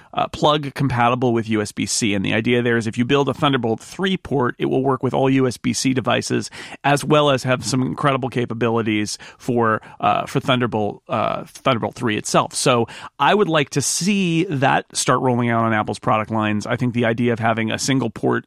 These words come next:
that will support all the Thunderbolt stuff and all the U S B C stuff is a really nice way to go. Um, so I'll, I'll throw that out there. I'm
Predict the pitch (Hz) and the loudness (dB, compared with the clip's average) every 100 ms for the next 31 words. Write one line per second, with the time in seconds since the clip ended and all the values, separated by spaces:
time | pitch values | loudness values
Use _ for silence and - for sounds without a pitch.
0 | _ 151 131 123 117 110 - 117 123 110 | _ -8 -4 -2 -2 -2 -4 -4 0 0
1 | 113 117 101 120 120 117 107 127 - 113 | 0 -2 -2 -2 -2 -4 -4 -4 -4 -2
2 | 110 120 117 117 113 - 110 - 110 - | -2 -2 -2 -2 -4 -4 -4 -2 -4 0
3 | 117 - - - - 135 123 131 127 120 | -2 -2 -14 -14 -4 -2 0 0 0 0
4 | 117 120 110 101 104 98 98 - - - | -2 0 0 0 0 0 0 -4 -14 -4
5 | 117 110 104 107 - 131 127 127 139 139 | 0 2 2 -2 -2 2 4 2 2 0
6 | - 156 147 139 135 135 131 127 123 - | 2 4 4 4 2 2 0 0 0 -6
7 | - 156 160 165 165 151 | -6 0 2 4 0 -4